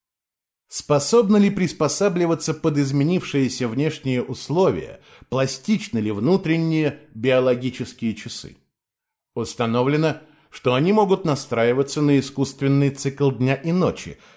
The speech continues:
если только он незначительно отличается от ритма в двадцать четыре часа. Насколько? Оказалось, что уменьшение суток на два часа — это слишком много или быстро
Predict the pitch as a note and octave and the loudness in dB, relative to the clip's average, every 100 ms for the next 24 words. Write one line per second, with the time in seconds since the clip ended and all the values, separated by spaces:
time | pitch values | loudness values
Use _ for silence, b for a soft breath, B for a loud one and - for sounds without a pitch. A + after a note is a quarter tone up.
0 | B G#2+ A#2 B2+ B2 D3 - F3+ F3 F3 | B -4 -2 -2 0 0 2 2 4 2
1 | C#3+ D3+ C#3+ C#3+ C#3+ C3+ B2+ A2 G#2 F#2+ | 2 0 -2 -6 -2 0 0 -2 -6 -8
2 | A2+ A2+ G#2 - G#2+ G#2 C3 C#3+ C#3 C3 | -4 -2 -4 -4 -6 -2 -4 0 0 0
3 | B B B B2+ C3 B2 - A#2 - C3+ | B B B -2 0 0 -2 -8 -10 -8
4 | A2 G2+ - - - - _ _ _ _ | -6 -6 -6 -12 -12 -18 _ _ _ _
5 | _ _ F#3 A3 - C#3 C#2 - - _ | _ _ 0 0 0 -4 -6 -10 -20 _
6 | _ _ _ _ _ - A#2 B2+ B2 C3+ | _ _ _ _ _ -6 -4 -2 0 2
7 | C3 B2 - - - C3+ - D#3 D#3 D#3+ | 2 -2 -8 -10 -2 -2 0 2 4 4
8 | D3+ - D3 G2 D2+ D2+ - - A2+ G#2+ | 2 0 -2 -2 -6 -10 -10 -8 -8 -8
9 | - - A#2 A#2 F2 F2 - G#2 - G3+ | -12 -8 -4 -4 -6 -10 -12 -10 -4 -4
10 | B B B B C#3+ D3 E3+ - F3 - | B B B B -4 -2 0 0 -2 -2
11 | - E3 E3+ F#3 A#2+ F2 - B2 C3+ D3 | -2 2 4 4 2 -2 -6 -2 0 0
12 | G#3+ - - - | -2 -4 -12 -16